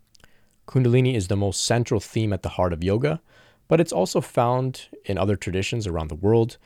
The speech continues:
by many different names. If you're more curious about this, I have an entire series available all about Kundalini awakening.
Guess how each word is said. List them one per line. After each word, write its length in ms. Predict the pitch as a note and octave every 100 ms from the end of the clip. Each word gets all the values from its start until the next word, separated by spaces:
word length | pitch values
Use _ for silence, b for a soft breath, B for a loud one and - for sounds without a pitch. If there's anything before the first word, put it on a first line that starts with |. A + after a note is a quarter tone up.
| b b -
by 100 | F2+
many 340 | F#2 G#2+ A#2
different 280 | G#2 - F2
names. 460 | F2+ F#2 F#2 - - _ _ _ _ _ -
If 80 | -
you're 80 | F2+
more 140 | G2+
curious 400 | - G2+ G2 -
about 280 | F2+ F2+ F2
this, 380 | F#2+ F#2 F2 -
I 80 |
have 160 | F2 F2+
an 60 | F2+
entire 380 | F2 F#2+ G2+
series 420 | F#2 - F#2+ F#2 F2
available 400 | E2 F2+ F2 E2+
all 240 | F#2 F#2
about 220 | F2+ F2
Kundalini 380 | - E2 D#2+ D#2
awakening. 460 | D#2+ F2 F2+ F2